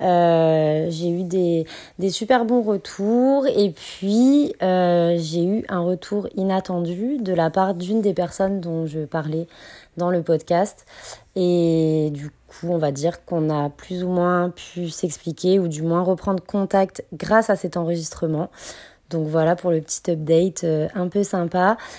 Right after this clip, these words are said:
Euh, d'ailleurs, on fera peut-être, euh,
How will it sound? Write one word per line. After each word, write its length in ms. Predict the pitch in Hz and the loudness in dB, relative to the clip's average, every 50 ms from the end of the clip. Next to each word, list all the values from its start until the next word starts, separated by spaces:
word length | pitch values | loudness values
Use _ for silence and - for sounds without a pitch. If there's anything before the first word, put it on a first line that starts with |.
| - - _ | -20 -12 _
Euh, 340 | - 175 170 170 165 160 160 | 0 2 4 4 4 2 2
d'ailleurs, 320 | 156 165 165 165 175 190 220 | 2 2 4 4 2 2 0
on 160 | 208 180 165 | -2 -2 -2
fera 220 | - - - 165 151 | -4 -4 -4 -4 -2
peut-être, 500 | - 190 180 - 185 185 180 - - - | -2 -4 0 4 4 2 2 0 -2 0
euh, 520 | 175 165 160 156 151 147 147 139 143 143 | 0 2 2 2 2 0 0 -2 -2 -4